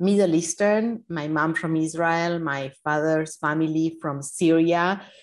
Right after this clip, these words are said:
So although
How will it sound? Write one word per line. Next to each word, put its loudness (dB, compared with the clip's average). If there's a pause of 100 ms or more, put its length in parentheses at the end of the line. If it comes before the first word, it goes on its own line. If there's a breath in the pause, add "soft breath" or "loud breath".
(180 loud breath)
So 0 (1300)
although 4